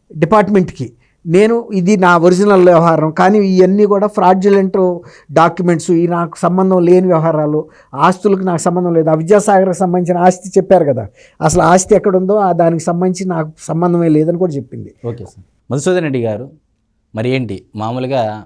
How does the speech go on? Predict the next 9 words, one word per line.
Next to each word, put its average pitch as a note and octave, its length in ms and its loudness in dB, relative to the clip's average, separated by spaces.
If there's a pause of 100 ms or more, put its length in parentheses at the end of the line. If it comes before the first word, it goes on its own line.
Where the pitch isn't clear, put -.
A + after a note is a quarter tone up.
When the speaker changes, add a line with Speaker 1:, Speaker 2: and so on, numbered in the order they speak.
Speaker 2:
మహిళలను B2 420 -8
గౌరవించుకునే G#2+ 580 -10
సాంప్రదాయం F#2+ 600 -12 (240)
మంది, G2+ 440 -10 (180)
మన G2+ 160 -12
సనాతన G#2 460 -12
ధర్మం F#2+ 320 -14
అని F#2 120 -16
చెప్పేసి F2+ 300 -18